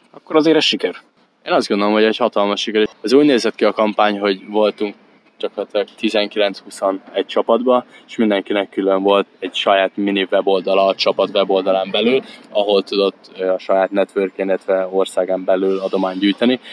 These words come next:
Speaker 2: Én Magyarországot szerettem volna egy kicsit megmozdítani ebben, és ezer dollár volt a cél, amit én személyesen szerettem volna összegyűjteni, és nagyon nagy, kellemes meglepetés volt, mert egy hét alatt összegyűlt az ezer dollár, és csak magyaroktól.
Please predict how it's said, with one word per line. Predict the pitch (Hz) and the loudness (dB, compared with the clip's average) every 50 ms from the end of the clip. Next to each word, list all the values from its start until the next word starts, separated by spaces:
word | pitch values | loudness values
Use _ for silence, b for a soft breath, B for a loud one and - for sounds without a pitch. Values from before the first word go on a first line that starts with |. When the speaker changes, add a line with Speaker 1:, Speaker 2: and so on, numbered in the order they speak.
| B B B | B B B
Speaker 2:
Én | - 107 | -2 0
Magyarországot | 107 110 113 113 104 98 95 - - - - - 98 92 92 92 92 90 - _ _ _ - _ _ _ _ _ _ - - 98 98 | 2 2 4 4 4 2 0 -2 -4 -8 -2 0 0 2 2 0 -2 -4 -6 _ _ _ -20 _ _ _ _ _ _ -8 -4 -4 -4
szerettem | - - - 92 95 92 - - 98 | -2 -2 -2 -2 -2 -2 -4 -2 0
volna | 98 98 95 | 0 0 0
egy | 95 - | 0 -2
kicsit | - - - - | -6 -8 -8 -4
megmozdítani | - 101 95 95 98 98 98 - 101 98 - 101 101 101 | -2 -2 0 0 0 -2 -2 -2 -4 -4 -4 -4 -2 0
ebben, | 101 101 101 104 107 101 | 0 0 0 0 -2 -2
és | 101 95 - - b b b b b b _ | -2 -4 -8 -12 b b b b b b _
ezer | 101 101 - - 98 92 - | -2 -2 0 2 0 2 2
dollár | - 98 98 95 95 95 | 2 2 2 2 2 2
volt | 92 98 98 95 - | 0 0 -2 -2 -2
a | - | -4
cél, | - - - 98 98 95 98 95 101 - | -8 -6 -4 -2 0 0 0 -2 -6 -10
amit | 98 95 95 92 - - - | -8 -8 -8 -8 -10 -12 -14
én | 101 95 95 98 - | -12 -12 -12 -12 -16
személyesen | - - 107 98 95 92 92 - 98 98 | -10 -8 -6 -4 -4 -6 -6 -8 -10 -6
szerettem | - - 98 - - 104 | -2 -2 -2 -2 -2 -2
volna | 104 101 101 | 0 0 -2
összegyűjteni, | 101 - - 113 113 113 110 - 120 123 127 B B B B B B B _ | -2 -2 0 0 2 2 2 0 0 0 -2 B B B B B B B _
és | - 101 - | -6 -6 -2
nagyon | - 139 131 110 95 | 0 0 0 0 0
nagy, | 92 95 98 95 - - - - - | 0 0 -2 -2 -4 -10 -18 -20 -6
kellemes | - 107 98 95 92 95 92 - - | -2 0 0 0 0 -2 -4 -4 -6
meglepetés | 101 98 95 101 101 - 107 101 - 117 110 - | -6 -4 -2 -2 -2 -2 -4 -4 -4 -4 -4 -2
volt, | - 127 123 120 117 - - | 0 0 0 0 0 -2 -6
mert | 113 107 107 107 107 107 - | -6 -2 0 0 0 -2 -2
egy | - 104 95 - | -4 -8 -6 -4
hét | - 95 - - | -6 -6 -4 -2
alatt | 92 92 - - | -4 -4 -4 -6
összegyűlt | 98 - - 101 95 95 95 - | -12 -12 -10 -8 -6 -6 -4 -2
az | 101 - - | -4 -4 -4
ezer | 95 - 95 92 92 | -2 -2 0 0 0
dollár, | - 104 104 104 101 101 | 2 2 2 2 2 2
és | 101 - | 0 -2
csak | - - 101 95 - | -4 -4 -6 -6 -4
magyaroktól. | - 95 95 - - 95 95 - - - 98 95 - | -6 -8 -6 -4 -6 -6 -6 -8 -8 -6 -6 -6 -6